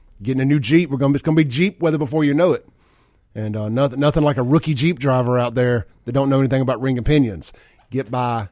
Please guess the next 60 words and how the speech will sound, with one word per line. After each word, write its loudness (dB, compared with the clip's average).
to -10
A 0
one 0
Gear -2
and -2
Auto, -4
and -10
Justin -4
and -4
his -6
team -4
will -2
get -6
you -6
faded. -6
Tell 4
them 8
your 8
boy 6
Clay 4
sent 2
you. -2
And, -2
uh, -2
like -6
I -6
said, 2
I 2
think 4
they 0
got 0
some -2
Clay 2
Edwards -2
Show 2
stickers 0
out -2
there. -6
If -12
they -2
don't, 2
they -4
will. 0
Let -2
me 2
know. 2
That's -8
A 4
one 4
Gear 2
and 2
Auto, -2
located -2
right -2
there -4
on -4
Highway 0
forty-nine -2
South -4
in -2